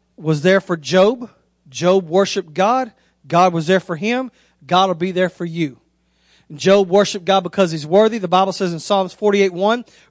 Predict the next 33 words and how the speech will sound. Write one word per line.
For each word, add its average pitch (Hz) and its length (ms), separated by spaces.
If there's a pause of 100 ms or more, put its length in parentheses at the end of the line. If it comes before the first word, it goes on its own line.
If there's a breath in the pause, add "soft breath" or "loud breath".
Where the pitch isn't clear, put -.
"Great 214 400
is 208 160
the 190 100
Lord 214 420
and 185 120
most 175 220
worthy 196 340
of 190 80
praise 160 460 (200 soft breath)
in 165 120
the 156 80
city 226 320
of 202 100
our 202 120
God, 214 340
his 185 180
holy 190 220
mountain." 151 360 (760)
Not 196 140
only 220 100
do 190 100
we 202 120
worship 196 400
God 196 200
because 190 300
he's 180 160
worthy, 247 380
we 196 180
worship 190 320
God 190 220
because 190 320
he's 208 180
good. 165 540